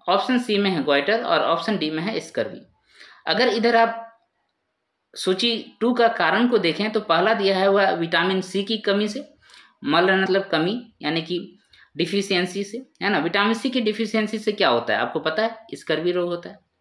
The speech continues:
राइट। फिर क्या दिया हुआ है, आयोडीन की मलनता से यानी कि आयोडीन की कमी से, deficiency of iodine, तो उससे क्या होता है,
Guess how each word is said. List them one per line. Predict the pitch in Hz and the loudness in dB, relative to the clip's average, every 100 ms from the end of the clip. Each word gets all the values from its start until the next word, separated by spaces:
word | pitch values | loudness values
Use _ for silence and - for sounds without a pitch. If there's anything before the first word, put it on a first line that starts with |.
| _ _ _ - _ - | _ _ _ -20 _ -4
राइट। | 185 - - _ _ - _ - | -2 -2 -6 _ _ -20 _ 0
फिर | 254 | 0
क्या | 240 233 | 2 2
दिया | 233 226 | 6 6
हुआ | 226 | 4
है, | 254 - - | 2 -4 0
आयोडीन | 160 185 240 240 | 2 4 4 4
की | - 240 - - | 2 -4 -4 -4
मलनता | 175 185 196 196 208 214 | 0 2 2 2 2 2
से | 214 | 2
यानी | 202 180 | 0 0
कि | 185 196 | 0 0
आयोडीन | - 156 170 196 | 2 2 2 -2
की | 202 | -2
कमी | 196 170 180 | -2 0 0
से, | 196 254 - _ _ _ | -2 -6 -12 _ _ _
deficiency | 156 170 196 175 196 190 202 | -6 -2 -2 0 -2 0 2
of | 190 175 | 2 2
iodine, | 160 160 180 247 - - - | 2 2 0 -2 -10 -16 -4
तो | 190 | -4
उससे | 185 175 220 | -2 0 0
क्या | 208 208 | 2 2
होता | 196 208 | 2 2
है, | 160 | 0